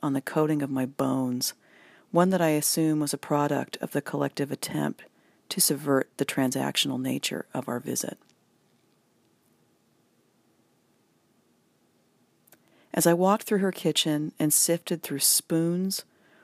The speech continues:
wondered what was behind her locked bedroom door, and considered buying a soap dish, the appetite for objects began to sour. There was something particularly ravenous about this space.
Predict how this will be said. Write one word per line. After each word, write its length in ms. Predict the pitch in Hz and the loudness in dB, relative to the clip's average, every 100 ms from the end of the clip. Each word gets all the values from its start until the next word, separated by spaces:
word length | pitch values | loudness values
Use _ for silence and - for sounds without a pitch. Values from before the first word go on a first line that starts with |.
| _ - | _ -8
wondered 420 | 160 180 202 196 | 2 4 4 2
what 140 | 185 - | 0 0
was 140 | - | -2
behind 480 | 165 147 156 156 151 | -2 0 2 2 2
her 120 | 147 | -2
locked 380 | 139 139 147 - | 0 -2 -2 -2
bedroom 360 | 139 - 135 | -2 0 -2
door, 540 | 127 147 143 123 127 143 _ _ - _ | -2 -2 -2 0 -2 -6 _ _ -20 _
and 140 | 165 156 | -4 0
considered 400 | 160 190 175 170 | 2 2 2 2
buying 380 | 156 151 151 | 2 4 2
a 60 | 156 | 0
soap 420 | - - 175 185 | 0 2 2 0
dish, 420 | - 117 - - - _ _ _ _ _ _ _ _ | 0 2 2 0 -4 _ _ _ _ _ _ _ _
the 120 | 190 | 2
appetite 480 | 196 202 - 190 175 | 4 4 2 2 0
for 140 | - - | 0 -2
objects 680 | 131 135 - 131 123 - - - | 0 0 2 0 2 0 0 -4
began 280 | 139 135 | 0 0
to 60 | 123 | 2
sour. 540 | - 127 123 120 120 - _ _ _ _ _ _ _ _ _ - - _ _ _ _ _ _ _ | 0 0 -2 -4 -6 -10 _ _ _ _ _ _ _ _ _ -20 -20 _ _ _ _ _ _ _
There 80 | 196 | 0
was 120 | 190 | 0
something 320 | - 233 226 190 | 2 0 0 -4
particularly 1000 | - 185 - 233 233 226 196 180 175 | -6 -6 -2 0 0 -2 -2 0 -2
ravenous 680 | 151 139 143 143 139 131 - | -2 -2 0 0 0 0 0
about 280 | 143 127 - | 0 -2 -2
this 120 | - | -2
space. 680 | - - - - - - | -2 0 -2 -2 -2 -2